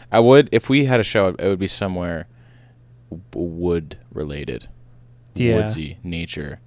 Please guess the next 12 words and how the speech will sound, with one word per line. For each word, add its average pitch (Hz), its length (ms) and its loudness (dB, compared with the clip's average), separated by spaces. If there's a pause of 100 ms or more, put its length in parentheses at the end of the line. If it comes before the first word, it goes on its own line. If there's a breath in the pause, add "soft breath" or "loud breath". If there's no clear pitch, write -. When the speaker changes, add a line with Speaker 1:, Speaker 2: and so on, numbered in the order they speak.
(320)
Speaker 1:
area. 67 500 -8 (3000)
Yeah. 87 280 -4 (200)
Speaker 2:
Fucking 120 400 -2
hunting, 127 560 0
fishing, 120 480 -2
Speaker 1:
Or, 101 100 4
like, 95 180 2
Speaker 2:
trapping. 120 440 0
Speaker 1:
or - 40 2
maybe 101 280 0
New 92 140 -2
Zealand. 87 480 -6